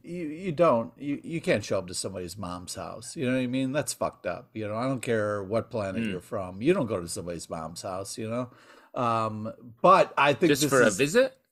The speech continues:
Speaker 1: to, to talk shit or to do something bad, you know what I mean? Like, if you wanna
Speaker 2: Yeah.
Speaker 1: show up to somebody's mom's house and bring food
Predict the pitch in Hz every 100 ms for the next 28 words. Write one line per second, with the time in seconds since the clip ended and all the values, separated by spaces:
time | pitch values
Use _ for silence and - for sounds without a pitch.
0 | _ _ _ _ - - - _ - -
1 | - - 117 160 143 135 131 127 123 120
2 | 117 - 135 127 120 117 147 139 190 196
3 | 185 143 131 120 - 135 120 135 135 143
4 | 113 110 101 110 92 - 127 143 127 139
5 | 151 143 131 131 185 175 143 151 123 -
6 | 135 120 143 139 135 123 110 101 117 95
7 | - 151 135